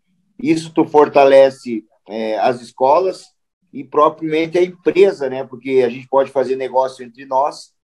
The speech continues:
nos fortalecendo aqui, a empresa pode atender mais locais, e com isso o seu custo, né, vai, vai baixando, porque tu começa a, a atender em quantidade, né?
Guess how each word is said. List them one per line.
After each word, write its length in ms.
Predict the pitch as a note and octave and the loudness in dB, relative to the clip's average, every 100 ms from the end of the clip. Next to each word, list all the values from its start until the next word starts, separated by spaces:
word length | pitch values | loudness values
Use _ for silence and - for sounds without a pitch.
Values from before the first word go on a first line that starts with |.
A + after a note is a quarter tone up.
| _ _ _ | _ _ _
nos 180 | A#2 A#2 | -12 -6
fortalecendo 720 | B2+ B2 B2 A#2+ B2 B2 B2 | -4 -2 -2 -2 -2 -2 -2
aqui, 360 | A#2 C#3+ D#3+ D#3+ - - | -6 -2 -4 -4 -18 -4
a 140 | C3 | -2
empresa 440 | C#3 C3+ D3 C#3+ C3 | -2 2 4 2 0
pode 220 | C3+ C3+ | -2 -2
atender 380 | - C3+ C3 C3+ | -4 -8 -4 -4
mais 440 | B2+ B2+ B2 - _ _ _ _ _ - | -2 -4 -6 -10 _ _ _ _ _ -20
locais, 720 | A2 A2+ G#2+ A#2 B2 D#3 - _ _ _ _ | -8 -8 -2 0 0 0 -8 _ _ _ _
e 80 | C3 | -12
com 220 | D3+ D3 | -4 0
isso 400 | D#3 D#3+ F3 E3+ | 0 0 0 -2
o 60 | E3+ | 0
seu 260 | G3 F#3+ | 2 2
custo, 460 | F#3 F3+ G3 - C#3 | 2 0 0 -2 -6
né, 160 | C#3+ | -6
vai, 300 | C3 C3 C3+ | -2 -2 -2
vai 240 | B2 A#2+ B2+ | -6 -8 -6
baixando, 520 | B2+ B2 B2+ C3 C#3 _ | -4 -6 -4 -4 -4 _
porque 400 | D#3 D#3+ D#3 - _ _ _ | -10 -4 -2 -4 _ _ _
tu 80 | - | -6
começa 400 | C3 C3+ - C#3 | -2 -2 0 -2
a, 240 | B2 A2+ | 0 0
a 380 | A#2+ G#2 A2+ A2 | 0 0 0 0
atender 340 | A2 B2+ A#2+ | -4 -6 -4
em 100 | C3+ | -4
quantidade, 760 | - C#3 C#3 C3 A#2 A#2 B2+ G2 | -4 -4 -4 -6 -2 -2 -4 -12
né? 180 | G2 | -18